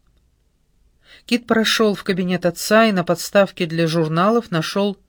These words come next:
«Скотсмен». Он принёс его на кухню. «Четыре минуты девятого», сказал он.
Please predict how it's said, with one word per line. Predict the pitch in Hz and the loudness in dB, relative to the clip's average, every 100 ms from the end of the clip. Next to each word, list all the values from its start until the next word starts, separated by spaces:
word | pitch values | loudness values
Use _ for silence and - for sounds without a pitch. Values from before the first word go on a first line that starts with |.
| _ | _
«Скотсмен». | - - - 160 147 - 147 127 123 _ _ _ _ _ - | -16 -8 -2 0 -2 -6 -6 -8 -10 _ _ _ _ _ -10
Он | - 254 | -4 -2
принёс | 262 226 226 - | 0 0 0 0
его | 196 190 | 0 0
на | 185 | -2
кухню. | 180 135 - 117 104 - _ _ _ _ _ _ _ _ _ _ _ _ | -4 -10 -10 -12 -14 -18 _ _ _ _ _ _ _ _ _ _ _ _
«Четыре | - 220 240 254 | -2 0 2 4
минуты | 240 233 240 233 | 4 2 0 -2
девятого», | 196 214 220 190 135 123 120 | -2 2 6 6 4 -4 -8
сказал | - 147 147 143 135 | -6 -4 -2 -2 -4
он. | 120 | -8